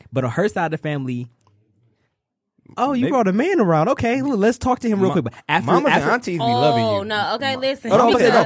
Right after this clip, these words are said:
Speaker 2: aunties be
Speaker 1: Oh,
Speaker 2: loving
Speaker 1: listen,
Speaker 2: you,
Speaker 1: I can say
Speaker 2: dog.
Speaker 1: this, at least
Speaker 2: At
Speaker 1: from
Speaker 2: least
Speaker 1: personal
Speaker 2: for
Speaker 1: ex-,
Speaker 2: me.
Speaker 1: from personal experience. I get cursed out if I, if I, if I don't greet the mother, the grandmother, the aunt. Like, at least those three alone, I know I
Speaker 3: Oh,
Speaker 1: have,
Speaker 3: yeah.
Speaker 1: I have
Speaker 3: You
Speaker 1: won
Speaker 3: should get
Speaker 1: those
Speaker 3: your
Speaker 1: three
Speaker 3: ass
Speaker 1: over.
Speaker 3: whooped. Yeah.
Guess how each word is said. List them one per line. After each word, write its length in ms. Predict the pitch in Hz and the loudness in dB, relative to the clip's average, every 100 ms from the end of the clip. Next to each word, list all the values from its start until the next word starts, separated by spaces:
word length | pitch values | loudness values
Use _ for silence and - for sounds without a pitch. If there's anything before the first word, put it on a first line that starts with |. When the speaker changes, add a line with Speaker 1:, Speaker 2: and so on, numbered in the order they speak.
| - | 0
Speaker 2:
aunties 140 | 156 | -2
be 80 | 151 | -2
Speaker 1:
Oh, 60 | 139 | 0
Speaker 2:
loving 300 | 160 170 143 | -2 -2 -2
Speaker 1:
listen, 140 | 135 | -2
Speaker 2:
you, 60 | 131 | -4
Speaker 1:
I 40 | |
can 100 | - | -4
say 80 | 160 | -4
Speaker 2:
dog. 80 | 151 | -4
Speaker 1:
this, 180 | 123 117 | -6 -10
at 120 | 131 | -10
least 320 | 143 143 - _ | -8 -10 -16 _
Speaker 2:
At 60 | 107 | -10
Speaker 1:
from 100 | 117 | -4
Speaker 2:
least 100 | 160 | -4
Speaker 1:
personal 260 | 175 185 | -4 -4
Speaker 2:
for 60 | 175 | -4
Speaker 1:
ex-, 40 | 139 | -4
Speaker 2:
me. 60 | 107 | -6
Speaker 1:
from 160 | 151 | -8
personal 320 | 131 190 208 185 | -4 -4 -2 -4
experience. 760 | 185 196 196 147 117 - - _ _ _ _ _ _ - - _ _ _ _ _ _ _ _ _ _ _ _ - | -4 -4 -2 -2 -8 -12 -20 _ _ _ _ _ _ -20 -20 _ _ _ _ _ _ _ _ _ _ _ _ 0
I 140 | 156 | 0
get 180 | 185 185 | 0 -2
cursed 260 | - 170 - | 0 0 0
out 140 | 160 | 0
if 60 | 139 | 2
I, 100 | 139 | 0
if 160 | 135 | 0
I, 80 | 131 | 0
if 140 | 135 127 | 0 0
I 100 | 131 | 0
don't 180 | 135 123 | -2 -4
greet 480 | 127 131 - - - _ _ _ - 135 | -2 -2 -4 -14 -20 _ _ _ -10 0
the 120 | 139 | 0
mother, 460 | 135 135 127 127 127 | 2 2 2 2 2
the 80 | |
grandmother, 380 | 123 127 120 117 | 2 0 0 0
the 60 | 117 | -2
aunt. 160 | 113 101 | -2 -4
Like, 100 | 107 | -2
at 60 | |
least 200 | 147 196 | 0 0
those 240 | 113 131 160 | 2 4 4
three 180 | 160 160 | 2 2
alone, 380 | 143 143 160 180 | 2 2 2 0
I 120 | 147 | 0
know 340 | 139 143 143 135 | 2 4 4 2
I 220 | 135 143 | 0 0
Speaker 3:
Oh, 20 | 202 | 0
Speaker 1:
have, 60 | |
Speaker 3:
yeah. 320 | 196 180 170 170 | -2 -4 -8 -4
Speaker 1:
I 100 | 131 | 0
have 180 | 151 151 | 2 0
Speaker 3:
You 40 | 131 | 0
Speaker 1:
won 120 | 143 | 0
Speaker 3:
should 80 | 135 | 0
get 40 | 127 | 2
Speaker 1:
those 180 | 135 | 2
Speaker 3:
your 80 | 131 | 2
Speaker 1:
three 160 | 131 127 | 0 0
Speaker 3:
ass 60 | 101 | -2
Speaker 1:
over. 160 | 101 - | -4 -8
Speaker 3:
whooped. 120 | - | -10
Yeah. 260 | - 170 165 | -14 -14 -14